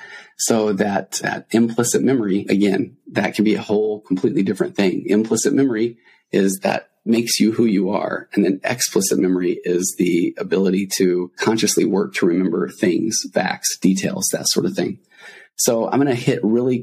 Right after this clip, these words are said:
quickly. We're gonna do a quick deep dive from this article on Very Well Mind on implicit memory, explicit memory, and then we're gonna, we're gonna get you on your way. So she says that information that people don't purposely try to remember,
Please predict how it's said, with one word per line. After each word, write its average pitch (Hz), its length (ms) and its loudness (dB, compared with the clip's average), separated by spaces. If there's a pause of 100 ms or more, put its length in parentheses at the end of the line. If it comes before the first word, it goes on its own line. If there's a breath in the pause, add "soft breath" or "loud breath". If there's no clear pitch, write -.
quickly. - 720 0
We're - 80 2
gonna 98 180 2
do 95 280 0
a 95 60 -6
quick 139 280 -2
deep 127 180 2
dive 117 240 0
from 113 160 2
this 110 140 0
article 113 260 0
on 104 80 2
Very 104 160 2
Well 104 180 0
Mind 101 240 0
on 92 140 -2
implicit 101 340 0
memory, 98 300 2
explicit 95 380 -2
memory, 95 280 2
and - 140 -2
then 92 80 2
we're 90 120 -2
gonna, 87 280 -2 (100)
we're - 80 -4
gonna 85 140 -2
get 101 240 -2
you 98 80 2
on 90 80 2
your 90 80 0
way. 90 220 -6
So 98 320 -2 (340 loud breath)
she 110 140 0
says 131 240 2
that 117 280 2
information 127 460 2
that 107 80 0
people 104 220 0
don't 101 240 0
purposely 147 400 0
try 120 180 -2
to 113 80 0
remember, 101 380 0